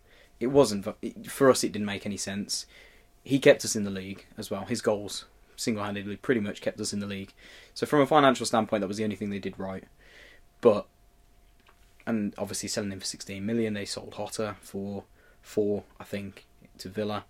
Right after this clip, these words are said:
Big wages were cut. Him, Adams was on big wages. Hotter, lots of players were cleared out. So th-, in that sort of sense, they tried. I think their losses are down by eight million this year or nine million, so reasonable. Um, but,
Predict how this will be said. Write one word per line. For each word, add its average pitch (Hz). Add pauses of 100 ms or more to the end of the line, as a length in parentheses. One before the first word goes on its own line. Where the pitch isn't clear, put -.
(380)
Big 104
wages 107
were 104
cut. 110
Him, 104
Adams 113
was 110
on 107
big 104
wages. 104
Hotter, 104 (600)
lots 123
of 104
players 107
were 113
cleared 101
out. 104
So 147
th-, 143
in 151
that 160
sort -
of 131
sense, 131
they 120
tried. 127 (380)
I 113
think 120
their 113
losses 113
are 107
down 107
by 104
eight 101
million 104
this 101
year 107
or 101
nine 104
million, 101
so 107 (520)
reasonable. 117 (1080)
Um, 101 (640)
but, -